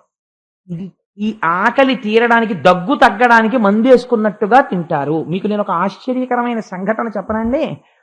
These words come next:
చంద్రశేఖర పరమాచార్య స్వామి వారు కంచి పీఠాధిపతులుగా చేరినటువంటి కొత్తలో ఆశ్రమంలో వంటవాడు తోటకూర పప్పు చేసి వడ్డించాడు.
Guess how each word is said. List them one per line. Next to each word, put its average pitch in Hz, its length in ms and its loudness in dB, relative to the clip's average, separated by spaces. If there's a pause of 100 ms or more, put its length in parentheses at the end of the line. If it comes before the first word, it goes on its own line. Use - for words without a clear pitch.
(540)
చంద్రశేఖర 269 440 2
పరమాచార్య 254 580 0
స్వామి 233 300 -4
వారు 233 160 0
కంచి 202 300 -4
పీఠాధిపతులుగా 233 880 2
చేరినటువంటి 214 680 0
కొత్తలో 185 1160 4 (920)
ఆశ్రమంలో 269 680 2
వంటవాడు 240 480 4
తోటకూర 247 520 4
పప్పు 254 300 -4
చేసి 240 260 -4
వడ్డించాడు. 180 480 -2